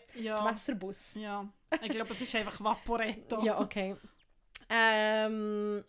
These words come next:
Speaker 1: und dann bin ich dort rein gewesen, es war wirklich so März gewesen, aber dann halt auch schon recht warm und ich bin in einem Vaporetto gesessen und, und wirklich, es ist so heiß gewesen,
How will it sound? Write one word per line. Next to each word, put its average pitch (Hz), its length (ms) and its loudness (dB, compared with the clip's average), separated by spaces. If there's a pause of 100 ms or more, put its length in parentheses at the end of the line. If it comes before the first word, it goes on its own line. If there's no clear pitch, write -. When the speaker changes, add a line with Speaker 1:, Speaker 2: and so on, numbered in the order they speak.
Speaker 1:
und 208 540 2 (520)
dann 233 160 0
bin 226 140 -2
ich 214 60 -2
dort 214 120 -2
rein 233 100 -2
gewesen, 247 240 -4
es 214 140 -8
war 220 80 -4
wirklich - 200 -16
so 214 160 -2
März 202 500 -4
gewesen, 220 420 -8 (420)
aber 208 200 0
dann 214 160 2
halt 220 120 0
auch 208 120 0
schon 208 180 -4
recht - 280 -6
warm 214 340 0
und 208 100 0
ich 220 80 -6
bin 208 140 -2
in 202 100 0
einem 196 120 -2
Vaporetto 208 480 -4
gesessen 202 400 -4 (120)
und, - 80 -6
und 202 180 -4
wirklich, 208 340 -8
es 208 180 -8
ist - 300 -6
so 214 180 -2
heiß 214 320 -2
gewesen, 220 240 -10